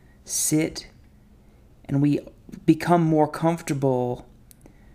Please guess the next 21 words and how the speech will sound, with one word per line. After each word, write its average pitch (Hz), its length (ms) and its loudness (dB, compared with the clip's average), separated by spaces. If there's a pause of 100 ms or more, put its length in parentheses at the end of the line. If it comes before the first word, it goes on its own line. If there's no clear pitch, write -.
(380)
with 156 300 2
who 170 160 4
we 147 220 0
are, - 500 -6
that - 200 0
we 190 200 4
take 170 300 -2
up 151 200 0
space, - 640 -6 (500)
that 135 160 2
we 175 220 2
are 160 340 0
a 151 80 -4
living 156 640 0 (480)
being 143 580 0 (840)
that 160 140 0
has 165 300 0
intrinsic 180 1120 0 (300)
value 151 840 2
and 135 240 -4
worth. 156 540 -6